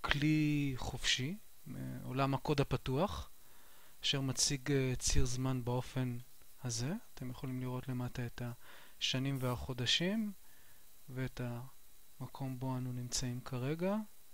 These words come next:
אני מקליק על איזשהו אירוע מסוים ומקבל הרחבת מידע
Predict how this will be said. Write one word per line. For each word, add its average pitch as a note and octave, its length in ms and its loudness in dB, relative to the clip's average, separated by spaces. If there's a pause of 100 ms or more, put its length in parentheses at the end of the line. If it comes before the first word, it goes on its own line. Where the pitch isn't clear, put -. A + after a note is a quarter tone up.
(300)
אני C3 100 -2
מקליק C3 380 -2
על C3 100 -2
איזשהו C3 260 4
אירוע D3 320 4
מסוים D3 760 2
ומקבל C#3 1000 -2
הרחבת C3 640 -2
מידע C#3+ 460 2